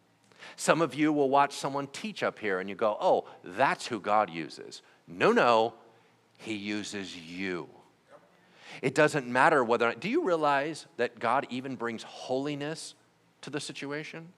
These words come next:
It's his holiness that matters, not our holiness. If you are looking and saying, "You know what?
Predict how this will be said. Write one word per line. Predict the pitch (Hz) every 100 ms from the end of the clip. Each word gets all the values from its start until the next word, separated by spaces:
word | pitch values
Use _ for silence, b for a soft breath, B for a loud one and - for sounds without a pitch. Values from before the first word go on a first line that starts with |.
| _ B B 185 B
It's | 196 -
his | - 214 240
holiness | - 156 127 113 104 -
that | 113 107
matters, | 95 90 87 143
not | 196 -
our | 160 170
holiness. | 139 104 78 78 73 - - B 226 254
If | 220 147
you | 156 247 302 302 -
are | 208 208 190
looking | 175 208 214 185
and | 156 147
saying, | 180 160 160
"You |
know | 175 214
what? | 214 220